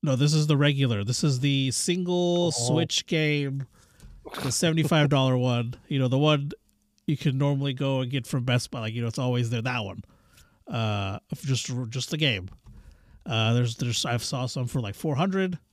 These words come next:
Speaker 1: Uh, I think four hundred was the highest one. Four fifty maybe, I think I saw one. And then we got the collector's edition.
Speaker 2: Mm-hmm.
Speaker 1: So the lowest one I saw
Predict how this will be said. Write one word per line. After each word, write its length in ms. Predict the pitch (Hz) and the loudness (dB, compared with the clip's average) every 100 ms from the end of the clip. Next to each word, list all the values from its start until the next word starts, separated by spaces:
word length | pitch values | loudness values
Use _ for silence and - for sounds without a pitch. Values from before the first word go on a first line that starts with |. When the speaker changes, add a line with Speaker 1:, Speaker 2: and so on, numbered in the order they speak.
| _ _ _ - - _ _ - | _ _ _ -20 -20 _ _ -2
Speaker 1:
Uh, 280 | 113 110 107 | 0 2 4
I 40 | |
think 120 | 165 185 | 2 2
four 140 | 175 | 4
hundred 180 | 151 143 | 6 6
was 120 | 123 | 6
the 60 | 113 | 4
highest 260 | 117 110 | 4 2
one. 80 | 101 | 0
Four 200 | - 175 | 0 2
fifty 300 | - 131 127 | 2 0 0
maybe, 360 | 107 98 98 95 | 0 0 -2 -2
I 40 | |
think 160 | 101 101 | -2 -4
I 40 | |
saw 240 | - 107 | -2 -4
one. 260 | 95 92 92 - - - - - _ | -4 -6 -8 -12 -20 -20 -20 -20 _
And 100 | - | 2
then 120 | 175 233 | 4 6
we 80 | |
got 160 | 196 180 | 4 4
the 80 | - | 2
collector's 480 | - 143 139 123 107 | 2 2 2 0 -2
edition. 440 | 95 92 98 98 - - - _ _ _ _ _ _ - - - _ _ - | -2 -4 -6 -10 -18 -20 -20 _ _ _ _ _ _ -20 -20 -20 _ _ -8
Speaker 2:
Mm-hmm. 240 | 135 131 | -4 -2
Speaker 1:
So 460 | 123 143 135 127 123 | 2 4 6 4 4
the 120 | 127 | 4
lowest 420 | 143 233 220 - | 4 6 4 2
one 340 | 160 143 139 131 - | 2 4 4 2 -2
I 180 | 147 196 | 2 4
saw 520 | 190 - 107 92 98 | 4 2 2 0 -4